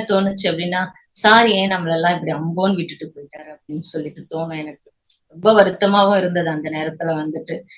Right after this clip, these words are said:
அஹ், இன்னும் எவ்வளவோ சொல்ல வேண்டியது இருக்கு, சார் வந்துட்டு திடீர்னு இப்படி விட்டுட்டு போயிட்டாரே அப்படின்னு சொல்லிட்டு தோணும்.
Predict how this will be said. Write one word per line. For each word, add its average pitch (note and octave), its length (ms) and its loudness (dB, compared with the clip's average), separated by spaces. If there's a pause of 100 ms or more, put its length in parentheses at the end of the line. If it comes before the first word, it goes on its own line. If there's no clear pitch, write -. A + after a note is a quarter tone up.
(140)
அஹ், F#3+ 340 2 (120)
இன்னும் A3+ 400 4
எவ்வளவோ G#3 360 4
சொல்ல F#3+ 300 2
வேண்டியது F#3+ 360 0
இருக்கு, F3 280 -6
சார் E3 280 4
வந்துட்டு E3 400 -4 (320)
திடீர்னு C4 420 6
இப்படி G#3+ 180 0
விட்டுட்டு F#3+ 320 -4
போயிட்டாரே E3+ 460 0
அப்படின்னு D#3 340 -2
சொல்லிட்டு D#3 400 -8
தோணும். D#3 300 -8